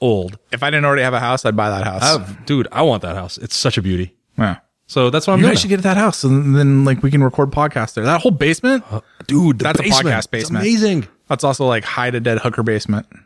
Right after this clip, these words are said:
Speaker 1: It's big enough for that.
Speaker 2: Yeah.
Speaker 1: Definitely. You just need to, you know, have a drainage system.
Speaker 2: Oh, it's
Speaker 1: according
Speaker 2: gotta
Speaker 1: to
Speaker 2: have a
Speaker 1: Dexter.
Speaker 2: water pump or something down there. Come on.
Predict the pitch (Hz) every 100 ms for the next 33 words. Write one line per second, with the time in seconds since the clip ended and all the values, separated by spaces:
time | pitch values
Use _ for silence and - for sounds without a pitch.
0 | _ 120 - 113 131 139 135 - 107 95
1 | _ - _ 110 110 110 95 92 - _
2 | _ - 117 - 110 110 95 110 95 92
3 | _ _ _ - 101 92 98 107 95 -
4 | 95 - 95 92 _ _ _ _ _ _
5 | _ - 156 92 202 120 98 107 104 107
6 | 113 107 104 104 104 101 98 98 98 -
7 | _ _ _ _ _ 143 107 98